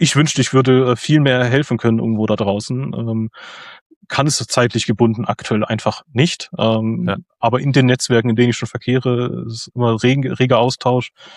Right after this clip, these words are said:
Speaker 1: Man hilft, wo man kann, gegenseitig, bewusst, pro bono. Es ist, wir sind, es, wir sind eigentlich eine tolle Branche. Ähm, wir tun uns leider viel zu oft gegenseitig alle bekriegen. Ähm, miteinander, das würde uns allen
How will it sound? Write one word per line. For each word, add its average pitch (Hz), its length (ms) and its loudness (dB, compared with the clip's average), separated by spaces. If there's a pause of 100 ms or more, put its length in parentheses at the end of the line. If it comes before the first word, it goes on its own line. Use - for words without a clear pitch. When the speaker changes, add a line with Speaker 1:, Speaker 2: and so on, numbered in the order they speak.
(120)
Speaker 1:
Man 117 120 2
hilft, 131 300 4
wo 123 60 2
man 117 160 2
kann, 120 240 2
gegenseitig, 113 840 0
bewusst, 113 460 -2
pro 123 160 -2
bono. 117 600 -2 (100)
Es 113 180 -10
ist, - 220 -10 (420)
wir 120 100 2
sind, 117 160 0 (160)
es, - 140 -14 (220)
wir 127 100 -2
sind 147 100 4
eigentlich 156 160 2
eine 143 80 0
tolle 143 220 2
Branche. 139 600 0
Ähm, 120 300 -4
wir 117 120 0
tun 131 260 -2 (100)
uns 120 300 -8 (480)
leider 120 240 0
viel 165 220 0
zu - 160 -2
oft 139 200 0
gegenseitig 127 460 0
alle 120 160 2
bekriegen. 139 680 0 (720)
Ähm, 117 420 -2 (320)
miteinander, 120 840 0
das - 160 -12
würde 120 140 -2
uns 104 100 -10
allen 104 260 -6